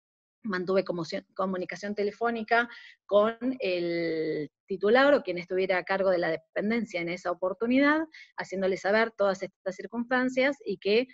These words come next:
teníamos en mira, eh, poder ver la posibilidad de llevar a cabo este, este acto procesal de esta manera. Eh, me, em,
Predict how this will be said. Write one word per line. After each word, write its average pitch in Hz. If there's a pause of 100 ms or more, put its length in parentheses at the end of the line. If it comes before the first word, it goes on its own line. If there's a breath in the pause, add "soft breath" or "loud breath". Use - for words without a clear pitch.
(200 loud breath)
teníamos 190 (100)
en 180
mira, 240 (100)
eh, 165 (120)
poder 180 (240)
ver 196
la 208
posibilidad 208
de 190
llevar 175
a 170
cabo 170
este, 156
este -
acto 156
procesal -
de 165
esta 156
manera. 139 (560 loud breath)
Eh, 160
me, 160
em, 151